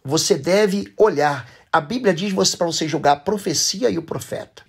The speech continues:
Então, a comprovação de que, é, alguém é profeta ou não, alguém tem discernimento espiritual ou não, não é dada apenas pela palavra do profeta, mas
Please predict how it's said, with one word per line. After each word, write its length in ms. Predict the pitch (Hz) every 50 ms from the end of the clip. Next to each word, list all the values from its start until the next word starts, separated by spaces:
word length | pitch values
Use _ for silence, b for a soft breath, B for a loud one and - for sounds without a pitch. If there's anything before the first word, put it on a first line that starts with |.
| _
Então, 240 | 160 - - 220 254
a 60 | 277
comprovação 1200 | 269 - - 196 190 160 - 190 175 160 147 135 123 - - - - 190 202 220 220 214 180 151 139
de 160 | 113 131 131
que, 360 | - - - 147 147 143 143 - _
é, 260 | 147 147 139 - - _ _
alguém 420 | - 147 143 139 123 160 185 190 165
é 60 | 151
profeta 720 | 143 - 131 127 - - - 156 165 180 190 185 - - 143
ou 120 | 127 123
não, 180 | 127 151 156 160
alguém 340 | 147 135 131 131 151 175 170
tem 160 | 170 165 151
discernimento 680 | - 147 127 - - 151 143 127 127 127 151 165 165
espiritual 480 | - - - - 147 143 - - 139 131
ou 40 | 127
não, 360 | 139 170 202 190 151 - b b b b b
não 140 | 160 185
é 40 | 196
dada 280 | 180 175 185 185 175 170
apenas 360 | 160 - - 180 190 196 190
pela 240 | - - 185 190 202
palavra 400 | 196 - 113 165 160 175 175 175
do 120 | 160 170
profeta, 440 | 160 156 143 - - 143 143 143 139
mas 340 | 139 151 175 170 - -